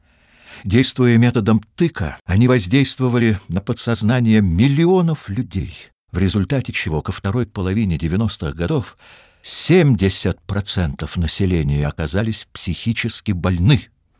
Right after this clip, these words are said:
Нет, с точки зрения ортодоксальной психиатрии люди были здоровы,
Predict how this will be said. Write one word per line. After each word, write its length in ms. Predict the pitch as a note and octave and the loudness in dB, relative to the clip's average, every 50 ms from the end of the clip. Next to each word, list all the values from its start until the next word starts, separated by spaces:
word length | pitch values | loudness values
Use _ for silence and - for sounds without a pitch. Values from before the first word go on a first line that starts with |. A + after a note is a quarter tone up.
| _ _ _ _ _ _ _ _ _ _ _ _ _ _ _ _ _ _ _ - | _ _ _ _ _ _ _ _ _ _ _ _ _ _ _ _ _ _ _ -8
Нет, 640 | E2 D#2+ F2+ F#2+ G2+ G#2 G#2 G2+ G2 F#2+ F2 E2 - | -4 -2 -2 0 0 -2 -2 -2 -2 -4 -4 -6 -8
с 120 | - - | -10 -8
точки 300 | - A#2 D#3 - - - | -4 -4 -4 -4 -4 -4
зрения 540 | F3+ C#3 C3 B2+ E3+ F#3+ G3 F3+ F3 E3 D3 - | -2 -2 0 2 2 2 2 2 2 0 0 -2
ортодоксальной 800 | A2 - - - G2 E2 F2+ - - - - E3+ F3+ F3 D#3 B2+ | -4 -6 -4 -4 -4 -4 -4 -6 -2 0 0 2 2 2 2 0
психиатрии 640 | - - A2 - - D#2 C#2 - - G2+ C3+ F3 D#3+ | -2 -4 -6 -4 -2 -4 -4 -2 -2 -2 -2 0 0
люди 240 | A#2 B2 E3 D3+ C3+ | 0 0 0 0 0
были 260 | B2+ D3 F#3 F#3 D#3+ | 0 -2 -2 -2 -2
здоровы, 640 | - - E2 F2 F2 B2+ E3 F#3+ F3 B2+ F2 - | -4 -4 -4 -4 -2 -2 -2 -2 -2 -4 -8 -10